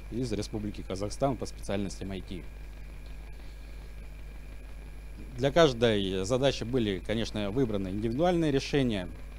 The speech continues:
С каждым был установлен контакт абитуриентом.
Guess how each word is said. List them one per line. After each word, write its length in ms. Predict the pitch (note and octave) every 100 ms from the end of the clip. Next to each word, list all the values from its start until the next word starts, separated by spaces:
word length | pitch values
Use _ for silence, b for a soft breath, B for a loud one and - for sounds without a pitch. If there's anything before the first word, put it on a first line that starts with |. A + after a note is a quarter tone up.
| - - - - - - - - -
С 100 | -
каждым 360 | C#3+ A#2+ G#2+
был 140 | G#2 G2+
установлен 520 | - A2+ A#2+ G#2 G2+
контакт 400 | B2+ C#3+ F3+ - - - - -
абитуриентом. 800 | A#2+ B2 C3 B2 B2+ A2+ G2